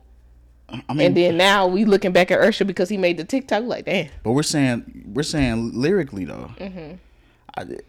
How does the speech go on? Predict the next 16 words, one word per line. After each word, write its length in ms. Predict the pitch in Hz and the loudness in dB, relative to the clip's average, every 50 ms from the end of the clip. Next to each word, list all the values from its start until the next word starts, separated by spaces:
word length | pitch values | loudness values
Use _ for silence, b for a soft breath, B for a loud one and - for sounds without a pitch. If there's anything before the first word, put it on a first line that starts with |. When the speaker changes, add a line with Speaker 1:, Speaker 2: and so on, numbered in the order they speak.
| b b b b b b b - | b b b b b b b -12
Speaker 1:
just 220 | - 190 226 165 139 | -8 -8 -8 -6 -4
lyrically. 540 | 120 117 131 151 160 135 117 - 92 90 - | -2 0 2 2 2 2 0 -2 -6 -6 -2
I'm 100 | - 180 | -2 0
not 160 | 185 190 185 - | 0 0 -2 -2
talking 240 | 185 180 175 170 | -4 -4 -2 -2
about 220 | 143 139 123 117 117 | 0 0 0 0 0
s-, 100 | 127 120 | -2 -6
s-, 280 | 117 - - - - - - | -8 -8 -8 -8 -8 -8 -8
like, 200 | 95 90 85 - | -8 -8 -6 -4
song 400 | - 127 127 135 135 131 127 127 | 0 2 4 6 6 4 4 2
making. 420 | 127 127 131 - 131 123 123 120 - | 2 0 0 -2 -4 -4 -4 -4 -4
I'm 100 | - 127 | -4 -2
not 160 | 139 131 123 | -2 -2 -2
talking 240 | - 135 123 117 117 | -2 -2 -2 -2 -2
about, 300 | 104 92 98 95 92 90 | -4 -4 -4 -4 -4 -4
like, 360 | 90 87 87 87 87 - - | -4 -4 -6 -6 -8 -8 -12